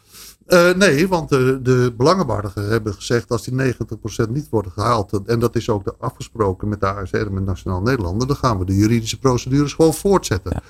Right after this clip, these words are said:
Speaker 1: Maar dan zijn we wel weer twee, drie jaar verder.
Speaker 2: Precies.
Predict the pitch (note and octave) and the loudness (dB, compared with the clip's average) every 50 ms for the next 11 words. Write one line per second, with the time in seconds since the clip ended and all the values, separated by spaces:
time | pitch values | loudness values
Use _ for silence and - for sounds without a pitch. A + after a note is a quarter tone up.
0 | _ _ - B2 D#3+ G#3 G#3 D3+ D3+ F3 - _ _ _ _ _ _ _ _ - | _ _ 4 6 6 6 6 4 2 0 -2 _ _ _ _ _ _ _ _ -6
1 | G#2+ G2+ D#3 F3 G3 G3 F#3+ - - B2+ A#2 A#2+ C3 D#3 D#3+ C#3+ B2 B2 A2 A2 | 2 4 6 6 6 4 2 0 0 -2 -2 0 0 2 2 2 2 0 0 0
2 | A#2+ A#2+ C3 C#3 D3 D3+ D3+ - D3+ D3+ D3 D3+ D3+ C#3+ D3+ E3+ E3+ E3 F3 F3+ | 2 2 4 4 4 2 0 0 2 4 4 4 2 2 2 2 4 4 6 6
3 | F#3 F#3 F3 - - A3+ A3+ G3+ C#3+ G#2+ - _ - B2+ A#2+ - - - - - | 6 4 2 2 4 4 4 4 2 -2 -2 _ 0 0 0 0 0 -4 -4 -4
4 | - - - - - - | -4 -8 -10 -12 -14 -12